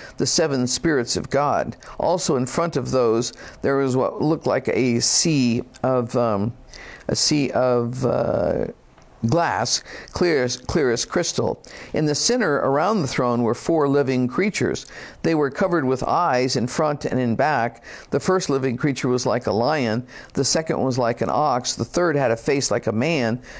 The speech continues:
The fourth was like a flying eagle, eagle. Each of the four living creatures had six wings and was covered with eyes all around, even under its wings. Day and night they never stopped saying,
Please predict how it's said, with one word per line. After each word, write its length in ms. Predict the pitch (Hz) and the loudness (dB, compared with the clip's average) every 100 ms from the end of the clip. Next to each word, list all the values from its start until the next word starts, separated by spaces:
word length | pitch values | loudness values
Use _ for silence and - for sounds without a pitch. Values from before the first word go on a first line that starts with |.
| - | -6
The 80 | - | -4
fourth 340 | 139 160 151 | 0 0 2
was 160 | 151 135 | 0 0
like 220 | 120 123 | 0 0
a 60 | 123 | -2
flying 500 | - 120 117 117 110 | 0 0 2 0 0
eagle, 400 | - 165 135 127 - | 0 2 2 -2 -4
eagle. 640 | - 156 147 - 92 - - - - - | -2 0 0 0 0 -2 -8 -20 -20 -6
Each 280 | - 190 190 | -2 0 0
of 80 | 160 | 0
the 100 | 131 | -2
four 320 | - 160 151 | 0 2 2
living 420 | 135 156 147 123 | 2 2 2 0
creatures 520 | 123 - 185 135 120 | 0 -2 0 0 0
had 320 | - 120 117 123 - - - - - | 2 0 0 -4 -14 -20 -20 -20 -8
six 440 | - - 175 - | 0 0 2 0
wings 460 | 143 175 147 127 127 | 0 2 2 0 0
and 240 | - 139 | 0 0
was 140 | 127 123 | 0 -2
covered 340 | - 165 156 | -2 0 0
with 180 | 127 127 - | 0 0 0
eyes 340 | 143 147 143 | 0 2 0
all 280 | - - 131 | 0 0 2
around, 480 | 123 123 156 120 104 | 2 2 0 0 -2
even 400 | - 170 170 131 | 0 2 2 0
under 320 | 110 160 139 | 0 0 2
its 180 | 117 - | 0 0
wings. 520 | 135 151 107 104 120 - - - - | 0 2 2 0 -2 -8 -18 -6 0
Day 260 | 156 175 | 2 2
and 120 | 175 131 | 2 2
night 260 | 131 139 | 0 0
they 120 | 123 | 0
never 280 | 123 139 160 | 2 2 0
stopped 360 | 170 - 135 - | 0 0 -2 0
saying, 580 | - 151 127 107 123 | 0 0 0 0 -2